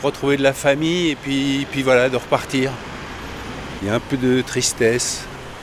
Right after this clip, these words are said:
J'aurais pu m'arrêter une journée, mais en fait non. J'ai envie d'avancer, quoi. Il fait beau, la température est de treize degrés. Et je remonte le cours Georges Clémenceau.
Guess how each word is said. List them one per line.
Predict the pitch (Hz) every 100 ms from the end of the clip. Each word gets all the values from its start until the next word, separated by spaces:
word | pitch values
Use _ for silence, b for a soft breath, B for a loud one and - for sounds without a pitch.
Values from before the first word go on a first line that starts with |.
| - - - -
J'aurais | 104 101
pu | 110
m'arrêter | 104 95 101 107
une | 110
journée, | 127 156 180
mais | 131
en |
fait | - 120 -
non. | 135 160 156 - - - - - - - -
J'ai | 107
envie | 104 110 107 117 113 110
d'avancer, | 107 104 110 - 131 -
quoi. | 85 - - - - - - - -
Il | 123
fait | - 147
beau, | 127 117 131 156
la | 147
température | 123 117 123 120 120 123 123 123
est | 104 104
de | 110 104 107 101
treize | - 113 104
degrés. | 104 104 98 98 104 123 127 - - - -
Et | 104 95
je |
remonte | 104 107 113 120 120
le | 110 101
cours | - 139 131 98
Georges | 92 120 113 -
Clémenceau. | - 120 110 113 - 95